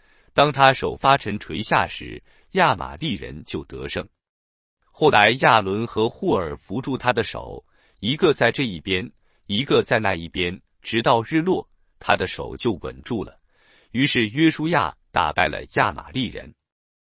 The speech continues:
我们看到同样的道理，无论你觉得自己刚强还是软弱，我们都需要彼此。神按他的心意造我们，使我们在身体里互相依赖。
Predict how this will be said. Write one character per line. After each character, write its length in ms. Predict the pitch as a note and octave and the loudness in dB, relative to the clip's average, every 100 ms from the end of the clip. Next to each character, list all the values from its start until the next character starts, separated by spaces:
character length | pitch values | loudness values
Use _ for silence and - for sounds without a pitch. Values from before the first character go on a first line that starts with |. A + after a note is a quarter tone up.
| _ _ _ | _ _ _
我 80 | F#2+ | -2
们 140 | G#2+ | -2
看 200 | A#2 A#2+ | 0 0
到 300 | F#2 E2 - _ _ - | 0 -4 -6 _ _ -14
同 260 | - C3 | -8 -2
样 160 | F#3 D3 | 2 2
的 100 | G#2 | 2
道 220 | G#2+ E2 | 0 0
理， 240 | C2+ - _ _ _ _ _ | -4 -16 _ _ _ _ _
无 140 | B2+ E3 | -2 4
论 160 | F3 | 4
你 120 | A2+ | 4
觉 200 | F2 F#2+ | -2 -2
得 240 | G2 F#2+ - _ | 0 -2 -4 _
自 180 | - F3+ | -4 -4
己 200 | C3 E2 | -2 -8
刚 280 | - D3+ E3 | 0 0 0
强 320 | - F2 F#2+ | -2 -2 -2
还 180 | G#2+ - | -2 -2
是 160 | G2+ D3 | 0 -2
软 300 | A2 A1 - | -4 -10 -10
弱， 320 | - D3 - _ _ - | -6 -4 -6 _ _ -10
我 100 | C#2 | -8
们 180 | B1 C2+ | -8 -10
都 220 | - D3 E3 | 0 2 2
需 200 | - B2+ | 0 0
要 180 | D#2+ - | 0 -4
彼 220 | D2+ F2+ | -10 -10
此。 280 | - - _ _ _ _ _ _ _ _ | -10 -14 _ _ _ _ _ _ _ _
神 240 | - B2+ C#3+ | -2 4 6
按 220 | D3+ A2 | 6 2
他 160 | B2 | 0
的 140 | G#2 G2 | 0 0
心 260 | - C#3+ | -2 -6
意 140 | D3+ G#2 | -4 -4
造 200 | - F2 | -2 -2
我 160 | C2 | -4
们， 240 | C2+ B1+ B1 _ _ | -8 -10 -12 _ _
使 220 | - B2+ | -4 0
我 120 | A2+ | 0
们 280 | D#2+ C#2 D#2+ | 0 -4 -8
在 200 | - F2+ | 0 0
身 320 | F#2+ - D#3+ | 0 -2 -4
体 200 | D#3+ - | -4 -6
里 260 | E2 A#1+ - | -6 -8 -14
互 240 | _ - E2+ | _ -10 -6
相 300 | - D#2 D#2 | -6 -8 -4
依 160 | A#2+ | -2
赖。 240 | B2+ - | -2 -4